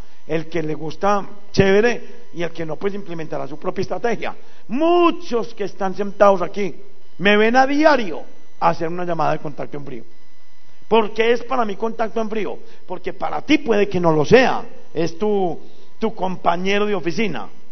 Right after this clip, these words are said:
pero yo lo conozco en absoluto. Yo me siento con esta persona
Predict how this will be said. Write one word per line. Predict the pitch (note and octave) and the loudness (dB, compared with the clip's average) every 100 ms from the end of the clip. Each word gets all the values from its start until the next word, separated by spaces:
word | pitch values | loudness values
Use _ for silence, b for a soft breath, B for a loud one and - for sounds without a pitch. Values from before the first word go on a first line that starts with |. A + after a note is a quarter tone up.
| - - | -4 -4
pero | F#3+ | -2
yo | G3+ | 2
lo | B3+ | 2
conozco | C#4+ G3 - A2 F#2 - - - - - - - | 2 0 -2 -4 -4 -4 -4 -6 -6 -4 -4 -4
en | B2 | -4
absoluto. | - - A2 G2+ - - - - b b b | -4 -4 -4 -4 -4 -4 -4 -4 b b b
Yo | D3+ | 0
me | F3+ | 2
siento | G#3 G3 G#3+ G3 G#3 | 0 0 0 0 -2
con | G3 E3 | -2 -2
esta | C#3+ G3+ | -2 0
persona | G#3 F3+ F#3 F#3+ | 0 0 -2 -2